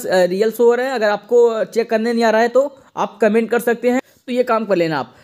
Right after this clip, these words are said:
तो गाइस, बहुत सारे कमेंट्स हैं यहाँ पे आप देख पाएंगे।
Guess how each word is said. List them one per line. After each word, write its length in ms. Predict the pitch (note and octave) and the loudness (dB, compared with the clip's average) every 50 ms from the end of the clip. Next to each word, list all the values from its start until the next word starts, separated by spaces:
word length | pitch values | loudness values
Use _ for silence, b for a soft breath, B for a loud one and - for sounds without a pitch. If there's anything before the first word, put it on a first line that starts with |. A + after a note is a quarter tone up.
| b b | b b
तो 60 | B3+ | -2
गाइस, 260 | A#3 B3 C4 B3+ B3+ G#3 | 0 0 0 0 -2 -2
बहुत 240 | G3 G3+ A3+ A#3 | 0 0 0 0
सारे 200 | A#3 B3 A#3+ B3 | 0 0 0 0
कमेंट्स 400 | A#3+ B3 A#3+ A3 A3+ A3+ A#3 A3+ | -2 -2 -4 -4 -4 -6 -4 -2
हैं 60 | C4 B3 | -2 -2
यहाँ 120 | A#3+ A#3 | -2 -2
पे 100 | A3+ A#3 | -2 -2
आप 80 | A#3 F#3 | -2 -2
देख 200 | F3 G3 G3 G3 | -4 -6 -4 -2
पाएंगे। 380 | A#3 A3+ A3 A3 G#3+ B3 D4 D4 | -2 -2 -2 -2 -2 -4 -4 -4